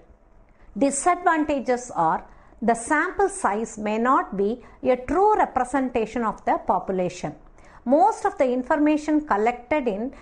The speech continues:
exploratory research are qualitative in nature, and this may lead to bias in the interpretation of data. Other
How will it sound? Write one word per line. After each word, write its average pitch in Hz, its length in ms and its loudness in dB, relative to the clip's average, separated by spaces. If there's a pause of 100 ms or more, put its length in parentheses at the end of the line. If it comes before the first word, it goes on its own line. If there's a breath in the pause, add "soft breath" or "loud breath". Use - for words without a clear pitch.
(120 loud breath)
exploratory 269 1000 0
research 226 580 -2
are 180 300 -2 (260 loud breath)
qualitative 285 800 2
in 220 200 0
nature, 196 600 -4 (240 loud breath)
and 247 260 0
this 320 220 0
may 240 200 2
lead 330 400 -2
to 262 100 2
bias 202 640 2
in 185 200 -4
the 226 180 0 (220 loud breath)
interpretation 226 1200 -2
of 180 360 -2
data. 175 400 -6 (640 loud breath)
Other 302 340 2